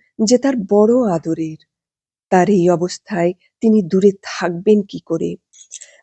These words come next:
দাদাকে দেখেই দীনেশের সারা মুখে ফুটে উঠল এক ঝলক প্রসন্ন হাসি। মা কেমন আছেন? আর বৌদি,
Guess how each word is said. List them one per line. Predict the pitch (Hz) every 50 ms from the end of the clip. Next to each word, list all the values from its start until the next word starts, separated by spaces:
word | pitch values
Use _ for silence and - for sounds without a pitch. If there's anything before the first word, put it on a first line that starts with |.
| -
দাদাকে | 180 180 160 185 180 175 185 180 180 - 185
দেখেই | 156 185 185 180 - - - 220 202 202 214 214 _ _ _ _ _ -
দীনেশের | 180 165 202 208 208 226 226 - - 247 226 -
সারা | - - - 202 196 202 214 214 220 214
মুখে | 208 190 190 190 - 247 214
ফুটে | _ - - 190 - 196
উঠল | 190 202 196 - - 190 190 196 202 208 _ _ - - _ _ - -
এক | 202 190 175
ঝলক | - - - 214 214 233 226 - _
প্রসন্ন | - 202 208 208 - - - - 262 247 254 254 254 247 233 240
হাসি। | - 160 160 160 - - - 165 160 156 180 190 - _ _ _ _ _ _ _ _ - _ _ _ _ - -
মা | 202 190 196 196 220 262
কেমন | - 339 349 320 302 220
আছেন? | 170 170 190 - - - - 175 208 165 160 170 _ _ _ _ _ _ _ _ _ _ _ _ _ _ _ _ -
আর | 180 170 170 165 175 - _ _ _ - - 175
বৌদি, | 156 151 175 170 165 165 151 202 226